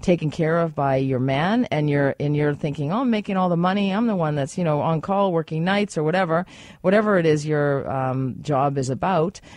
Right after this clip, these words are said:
and, and you feel like, especially if the, your partner, your male partner is acting like a child, sometimes women can feel like they have, you know, one more child in the,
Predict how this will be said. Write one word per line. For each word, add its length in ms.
and, 220
and 140
you 80
feel 240
like, 240
especially 400
if 160
the, 380
your 240
partner, 340
your 140
male 180
partner 380
is 320
acting 280
like 180
a 40
child, 520
sometimes 420
women 280
can 100
feel 220
like 180
they 160
have, 320
you 80
know, 100
one 300
more 220
child 440
in 200
the, 180